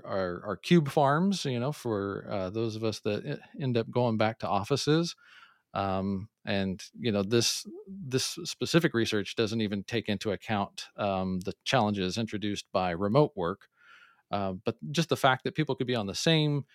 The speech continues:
uh, part of the same team and part of the same project, and just being separated by one floor on the same building would reduce <laughs> the likelihood of them talking to <laughs> somewhere near zero.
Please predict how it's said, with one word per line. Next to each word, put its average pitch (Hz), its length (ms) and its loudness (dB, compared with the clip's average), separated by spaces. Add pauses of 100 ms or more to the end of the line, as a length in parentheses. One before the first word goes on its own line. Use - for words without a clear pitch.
(220)
uh, 107 120 -2 (360)
part 147 140 8
of 131 60 2
the 120 60 0
same 143 280 2
team 151 400 2
and 104 180 -4
part 139 160 0
of 117 40 0
the 113 60 0
same 107 280 -2
project, 110 580 0 (400)
and 101 220 -2
just 117 200 0
being 117 200 0
separated 110 520 0
by 98 160 2
one 123 300 0
floor 120 480 0
on 113 140 -4
the 101 80 -4
same 104 400 -2
building 107 560 2 (480)
would 110 260 -2 (140)
reduce 127 340 0
<laughs> - 20 -14
the 143 160 6 (100)
likelihood 139 500 4
of 113 100 -4
them 104 340 -4
talking 117 440 -4
to 101 680 -8 (220)
<laughs> - 400 -12
somewhere 117 440 2
near 123 460 4
zero. 107 540 0